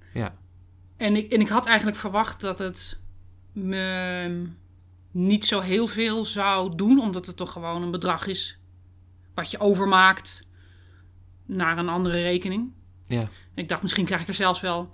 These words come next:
Speaker 2: spijt van achteraf. Dat ik denk van, oeh, wat heb ik nou gedaan?
Speaker 1: Ja.
Speaker 2: Maar ik heb er eigenlijk nooit spijt van gekregen, gelukkig. En op het moment dat ik het deed, raakte het me ook wel meer dan ik had verwacht eigenlijk.
Speaker 1: Hoe
Speaker 2: Nou
Speaker 1: ik,
Speaker 2: ja,
Speaker 1: ik
Speaker 2: ik dacht wel, op het
Speaker 1: Ja.
Speaker 2: moment dat je het overmaakt, dan denk je wel van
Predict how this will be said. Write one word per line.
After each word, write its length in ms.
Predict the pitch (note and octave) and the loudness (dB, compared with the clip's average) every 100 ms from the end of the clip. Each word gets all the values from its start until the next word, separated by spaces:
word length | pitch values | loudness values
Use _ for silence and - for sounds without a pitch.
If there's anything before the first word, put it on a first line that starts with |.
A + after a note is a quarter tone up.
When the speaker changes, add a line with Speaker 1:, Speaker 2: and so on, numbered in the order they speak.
| - | -16
Speaker 2:
spijt 400 | - - D#3 F3+ | -10 -6 -2 -2
van 140 | - G#3+ | -2 -2
achteraf. 360 | A3 - A3+ | -2 -2 -4
Dat 120 | A3 F#3 | -2 -8
ik 40 | |
denk 120 | F3 | -8
van, 100 | G3+ | -6
oeh, 80 | A3+ | -6
wat 80 | E3 | -4
heb 100 | E3+ | -6
ik 60 | F3 | -2
nou 160 | F3+ | -2
gedaan? 260 | G#3+ A3 D4+ F#4+ - - - | 0 0 -2 -6 -20 -20 -12
Speaker 1:
Ja. 220 | B2+ B2+ G#2+ - - - | -4 -4 -4 -14 -18 -6
Speaker 2:
Maar 320 | F#3 F#3 G3+ | 2 4 4
ik 100 | G#3 | 2
heb 160 | G#3 | 0
er 80 | G#3 | 4
eigenlijk 400 | F#3+ F#3 F#3+ - | 4 2 -2 -6
nooit 400 | G#3+ G3 F#3+ F3+ | -4 0 0 -2
spijt 320 | - - F#3 | -4 -2 -2
van 120 | F#3 G#3 | -2 -6
gekregen, 400 | - G#3 G3+ G3 | -4 -4 -4 -6
gelukkig. 440 | G#3+ G3+ A3+ G#3+ | -4 -4 -4 -10
En 140 | - G3+ | -6 -6
op 60 | |
het 100 | G#3 | -4
moment 240 | G3+ G3 F#3+ | -2 0 0
dat 120 | F#3 | 0
ik 80 | F#3 | -2
het 260 | F3+ - - - - - - - | -4 -8 -18 -20 -20 -20 -20 -16
deed, 460 | - E3+ F#3+ G3 A3+ | -10 0 2 2 2
raakte 380 | A#3 C#4+ C#4+ C#4 | 6 6 6 2
het 100 | B3 | 2
me 100 | C4 | 0
ook 120 | A#3+ | 0
wel 160 | A#3+ A#3 | 0 2
meer 180 | B3+ | 2
dan 100 | B3 | 0
ik 60 | A#3 | -2
had 220 | A3+ - | -6 -8
verwacht 380 | - A3+ B3+ - | -8 0 0 0
eigenlijk. 420 | D#3 D#3+ F3 E3 - - | -6 -6 -10 -12 -16 -16
Speaker 1:
Hoe 260 | B2 A#2 B2 - B2 - - - | -8 -6 -6 -10 -14 -14 -14 0
Speaker 2:
Nou 140 | E4 | 6
Speaker 1:
ik, 60 | D4+ | 8
Speaker 2:
ja, 40 | |
Speaker 1:
ik 40 | C#4+ | 8
Speaker 2:
ik 80 | A#3+ | 8
dacht 160 | C#4 | 6
wel, 120 | D4 | 8
op 60 | D4 | 6
het 120 | C#4+ | 6
Speaker 1:
Ja. 60 | C#4+ | 8
Speaker 2:
moment 260 | C4+ C4+ C4+ | 8 8 6
dat 100 | - | 2
je 60 | |
het 80 | A#3+ | 2
overmaakt, 360 | D4+ F4 C4+ A#3 | 2 4 6 4
dan 100 | A3 | 2
denk 120 | G#3+ | -2
je 80 | A#3+ | 0
wel 100 | A3+ | -2
van 280 | A3 G#3 | -2 -4